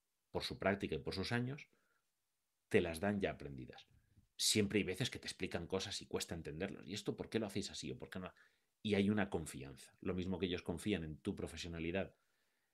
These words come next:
en tu área de negocio, en tu área profesional para generar esos contenidos, tú tienes que confiar en que ellos, su profesión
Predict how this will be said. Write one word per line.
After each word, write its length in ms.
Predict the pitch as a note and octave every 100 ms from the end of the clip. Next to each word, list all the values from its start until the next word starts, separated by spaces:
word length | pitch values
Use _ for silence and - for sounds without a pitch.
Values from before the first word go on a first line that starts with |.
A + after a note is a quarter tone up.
| _ _
en 240 | G2+ F2 D2+
tu 220 | F#2+ F2+
área 300 | F2+ F2 D#2+
de 180 | D#2+ D#2
negocio, 460 | D#2 D#2+ G2 - D#2
en 60 |
tu 140 | D2 D#2
área 200 | D#2+ D#2
profesional 680 | D#2+ E2 - F2 F2+ - - _
para 180 | E3 -
generar 460 | - D2 D2+ D#2+ -
esos 200 | F#2 -
contenidos, 520 | G2 G#2 G#2 B2 - - _ _ _ _ -
tú 180 | G2+ -
tienes 280 | E2+ D#2+ -
que 140 | G2
confiar 400 | G2 F2+ F2 E2+
en 100 | G#2
que 140 | - D#2
ellos, 380 | D#2 E2+ - - _ -
su 280 | - G#2+ G2+
profesión 760 | F#2 E2 - F2+ F2+ G2 A#2